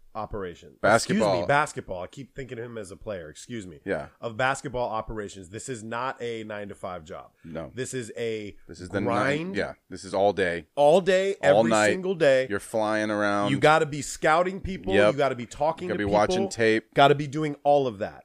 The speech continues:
Speaker 2: You gotta be
Speaker 1: And
Speaker 2: looking at recruiting not only players, but, uh,
Speaker 1: Personnel.
Speaker 2: personnel,
Speaker 1: Yes.
Speaker 2: front office,
Speaker 1: Yes.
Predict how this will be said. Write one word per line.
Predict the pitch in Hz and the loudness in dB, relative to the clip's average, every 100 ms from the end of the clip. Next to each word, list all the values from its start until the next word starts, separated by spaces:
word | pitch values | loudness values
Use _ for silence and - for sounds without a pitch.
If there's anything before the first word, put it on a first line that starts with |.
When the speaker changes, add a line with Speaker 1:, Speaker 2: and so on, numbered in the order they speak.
| _ | _
Speaker 2:
You | 90 | -6
gotta | 95 127 | 0 0
be | |
Speaker 1:
And | 127 | 2
Speaker 2:
looking | 110 117 | -2 0
at | 110 110 | 0 0
recruiting | 101 101 - 120 110 | -4 -10 -4 -2 -2
not | 107 104 | 0 0
only | 110 110 | 0 -4
players, | - 123 113 107 | 0 4 4 2
but, | 92 107 | 0 -2
uh, | - _ _ - | -2 _ _ -4
Speaker 1:
Personnel. | 147 117 107 139 123 123 | 0 2 2 2 0 4
Speaker 2:
personnel, | 120 - 110 117 120 | 2 2 2 6 8
Speaker 1:
Yes. | 117 117 - - - | 6 4 -4 -18 -8
Speaker 2:
front | - 110 | 0 4
office, | 113 123 117 | 6 4 2
Speaker 1:
Yes. | 123 113 107 - | 2 2 2 -6